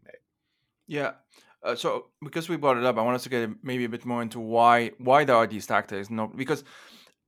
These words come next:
Speaker 2: I think there is this image, even among folks who would call themselves, like, opposed to fascism. Like, they wouldn't necessarily take the mantle off, like, Antifa, for example, or they wouldn't maybe say that word openly,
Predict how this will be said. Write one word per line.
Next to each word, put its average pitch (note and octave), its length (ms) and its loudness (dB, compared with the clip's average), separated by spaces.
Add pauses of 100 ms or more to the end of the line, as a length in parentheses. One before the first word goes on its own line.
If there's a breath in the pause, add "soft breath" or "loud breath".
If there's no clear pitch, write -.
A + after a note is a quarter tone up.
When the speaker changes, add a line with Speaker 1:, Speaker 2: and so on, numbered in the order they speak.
(140)
Speaker 2:
I C#3+ 60 -2
think F3+ 260 -4
there D#3+ 140 4
is C#3+ 240 2
this C#3 180 -4
image, B2+ 400 0
even D3+ 200 2
among C3+ 300 2
folks - 460 -4
who A#2+ 560 -4 (240)
would C#3 280 -6
call C#3+ 220 4
themselves, B2+ 500 -2
like, A#2 160 0 (100)
opposed B2 420 -4
to A2+ 80 -10
fascism. G#2+ 520 -4
Like, A2 140 -4
they B2 100 0
wouldn't C#3+ 260 -2
necessarily B2+ 320 -4
take A#2 160 -6
the G#2+ 80 -6
mantle A2+ 420 -4 (100)
off, A#2 260 2
like, G#2 220 -6
Antifa, A2 520 -6
for G#2 100 -6
example, G2+ 540 -4
or G2+ 80 -4
they G#2+ 120 -4
wouldn't A2 360 -6
maybe A2 220 -6
say A2+ 280 -6
that G#2 300 -2
word G#2+ 240 -4
openly, G#2 580 -10